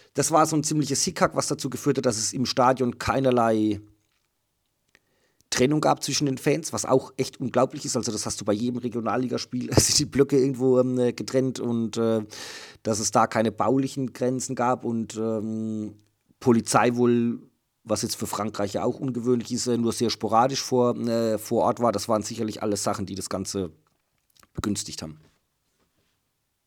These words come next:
Was jetzt passiert, ist natürlich gegenseitige Schuldzuweisung. Ähm, äh, Nizza hat direkt gesagt, ja, es waren einzig und allein die, die F-C-Fans. Der F C sagt, ja, wir haben darauf hingewiesen, auf die Problematiken, äh, von wegen, äh,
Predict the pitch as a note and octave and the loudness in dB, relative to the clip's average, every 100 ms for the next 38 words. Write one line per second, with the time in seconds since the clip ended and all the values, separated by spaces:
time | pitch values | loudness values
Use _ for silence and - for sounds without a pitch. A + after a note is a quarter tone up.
0 | _ - - - - - A2 D3+ - - | _ -20 -20 -20 -12 -8 -4 -4 -4 -4
1 | D3 D#3 C3 C3+ B2+ B2+ G#2+ A#2+ A2 B2 | -2 0 0 -4 -2 -2 0 -2 0 -2
2 | F#2+ G#2+ - E3+ D3+ D#3 D3 C#3 C#3 B2+ | -2 -6 -2 -2 0 2 2 2 -2 -2
3 | A#2 A#2 A#2 A2+ A#2+ B2+ C3+ A#2 - A#2 | -2 -2 -2 -2 -2 0 4 4 2 -2
4 | A2 - - G#2+ B2+ G#2+ F#2+ G#2 G2+ A2+ | -4 -4 -6 -4 0 0 0 -2 -2 -4
5 | G#2 - G#2+ G2+ G2+ G2 F#2 F2+ E2+ - | -6 -6 -4 -2 -2 -4 -2 -2 -4 -12
6 | _ _ - - - - A2+ A#2+ - D#3 | _ _ -18 -18 -18 -6 -4 -2 0 2
7 | D#3+ D3 C#3+ - B2 F#2 - - B2+ A#2 | 2 0 0 0 0 0 -6 -6 -4 -2
8 | B2 - B2+ A2 A2+ C3 A2+ G#2+ D#3 D#3 | -2 0 0 2 4 4 0 -2 -2 -2
9 | C#3 D3 B2 C#3+ - C3+ - - B2+ B2+ | -2 -2 -2 -2 -4 -8 -8 -2 2 2
10 | A#2+ C3 - A#2+ A#2+ A#2 A2 A#2+ A2 A#2 | 2 -2 -6 -4 -2 -4 -4 -6 -4 -2
11 | A#2 A2+ A2 G#2+ G#2+ G#2+ | -2 -2 0 2 2 2